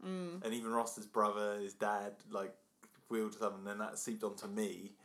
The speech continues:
Speaker 2: And I was like, "Oh, I want some slippers." And then,
Speaker 1: Yeah.
Speaker 2: and then Ro-, one day I remember being in, I believe it was primary school, and Ross ran up to me in the playground and went like, "Jack, you'll never guess what." And I was like, "What?" And he's like, "You know another word for slippers are?" And I was like, "What?" He's like,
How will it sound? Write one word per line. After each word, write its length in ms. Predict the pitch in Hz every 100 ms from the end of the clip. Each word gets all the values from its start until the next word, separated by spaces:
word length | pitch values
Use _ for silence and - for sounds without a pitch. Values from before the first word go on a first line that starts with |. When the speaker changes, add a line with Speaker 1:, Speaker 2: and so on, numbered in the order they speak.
| - - -
Speaker 2:
And 80 | 101
I 20 |
was 80 | 101
like, 120 | 101 -
"Oh, 120 | 98
I 80 | 113
want 220 | 95 85
some 120 | - -
slippers." 520 | - 113 - 107 107
And 80 | 107
then, 100 | 104
Speaker 1:
Yeah. 200 | 170 160
Speaker 2:
and 100 | -
then 140 | 107 -
Ro-, 180 | 117 -
one 280 | 127 135 127
day 160 | 117
I 80 | 107
remember 300 | 107 107 101
being 260 | - 113 110
in, 140 | 104 101 - -
I 80 | 117
believe 320 | 120 143 233
it 80 | 131
was 120 | 113
primary 520 | - - 120 113 101
school, 260 | 98 - 95
and 80 | 95
Ross 240 | 104 104
ran 240 | 104 107 104
up 160 | 110 -
to 60 |
me 40 | 101
in 60 |
the 60 | 104
playground 580 | - 101 98 90 85 85
and 80 | -
went 160 | -
like, 160 | - -
"Jack, 380 | - - - - - -
you'll 100 | 110
never 200 | 120 117
guess 280 | 123 120 -
what." 260 | 123 113 -
And 340 | - - _
I 40 | 113
was 80 | 113
like, 100 | 117
"What?" 100 | 113
And 80 | 110
he's 120 | 110
like, 200 | 104 110
"You 80 | 123
know 160 | 127
another 280 | 110 113 110
word 300 | 101 104 104
for 120 | -
slippers 480 | - 107 101 117 110
are?" 120 | 110
And 80 | 113
I 40 |
was 80 | 110
like, 140 | - -
"What?" 140 | 110
He's 120 | -
like, 140 | -